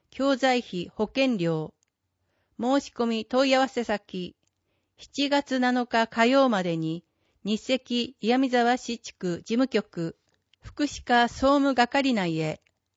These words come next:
電話三五四一零七。暮らし。その電話詐欺です。俺だけど急にお金が必要になっ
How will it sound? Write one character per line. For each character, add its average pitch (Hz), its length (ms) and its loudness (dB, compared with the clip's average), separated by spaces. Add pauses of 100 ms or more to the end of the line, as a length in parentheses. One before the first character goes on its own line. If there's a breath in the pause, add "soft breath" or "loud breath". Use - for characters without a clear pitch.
(300)
電 226 260 -2
話 202 320 0
三 262 380 0
五 226 500 2
四 269 320 4
一 233 240 -2
零 226 220 2
七。 185 400 -2 (2500)
暮 233 180 2
ら 294 120 4
し。 - 340 -4 (1300)
そ - 180 -4
の 294 180 4
電 277 260 2
話 240 200 4
詐 302 200 2
欺 226 100 0
で 185 120 -4
す。 - 220 -18 (1400)
俺 220 240 0
だ 294 140 4
け 226 120 0
ど 190 140 -2
急 285 240 0
に 285 140 6
お 262 100 2
金 269 240 2
が 247 100 2
必 - 240 -6
要 269 160 4
に 247 140 2
な 240 80 0
っ 240 80 -4